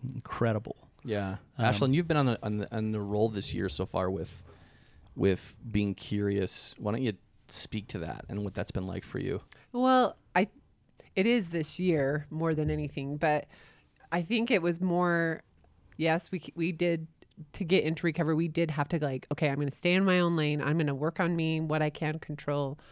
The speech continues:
Speaker 3: Um, we're not necessarily working on recovery skills and, and battling that thing right now. We're working on life right now. And for me to still step into, "Why am I showing up this way? What am I
Speaker 1: Yeah.
Speaker 3: feeling?" Um,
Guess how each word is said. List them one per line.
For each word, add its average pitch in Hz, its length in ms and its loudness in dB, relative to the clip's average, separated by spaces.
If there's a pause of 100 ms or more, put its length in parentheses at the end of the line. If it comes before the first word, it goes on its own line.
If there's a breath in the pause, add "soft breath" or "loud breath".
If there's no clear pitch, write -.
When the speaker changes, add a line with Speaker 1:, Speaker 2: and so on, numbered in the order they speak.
(360 soft breath)
Speaker 3:
Um, 175 340 0
we're 196 220 -2
not 247 240 2
necessarily 190 460 0
working 165 440 -2
on 160 260 2
recovery 180 640 0
skills 147 720 -4
and, 143 340 -2 (380 soft breath)
and 151 260 0
battling 156 560 2
that 143 260 -2
thing 156 200 0
right 143 340 -2
now. 160 360 -2
We're 170 180 0
working 220 320 -4
on 143 180 -2
life 135 400 -6
right 117 220 -6
now. 123 300 -6 (440 soft breath)
And 170 340 0 (120)
for 175 180 -2
me 190 280 2
to 190 100 4
still 180 420 2
step 165 380 -2
into, 151 720 0 (320)
"Why 156 180 -4
am 196 140 0
I 226 80 0
showing 165 340 -2
up 135 140 -6
this - 200 -14
way? - 280 -8 (100)
What 165 80 -4
am 202 100 2
I 226 40 2
Speaker 1:
Yeah. 208 60 -2
Speaker 3:
feeling?" 120 680 -2 (460 loud breath)
Um, 156 260 0